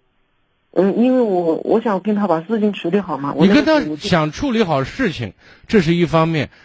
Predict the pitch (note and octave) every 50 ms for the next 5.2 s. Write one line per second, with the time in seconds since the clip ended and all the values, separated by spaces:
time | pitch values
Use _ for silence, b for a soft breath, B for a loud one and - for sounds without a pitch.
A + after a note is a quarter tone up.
0 | b b b D3+ D#3+ D3+ D#3+ G#3 G#3+ G3+ F3+ - _ _ _ - E4 D#4 G#3+ F#3
1 | D3+ - - - C3+ D#3+ G#3 G3 - F#3+ D3+ C3 - C4 A3 E3+ - - - A3+
2 | G#3+ F#3+ - - C4+ A#3+ G3 D#3 B2 A#2 D3+ F#3+ G3+ G#3+ D#3 A#2+ G#2+ - G3 F3
3 | D3+ C3 B2+ B2 - B2+ G#2 B B B B B _ A#3+ A3 F#3+ B3+ G#3 A#3 B3
4 | - - C#4 A#3 D3 A#2+ - C3 A2+ G2+ G2+ E2 C2+ - - - - A#2 G#2+ G#2
5 | F#2 F2 E2 E2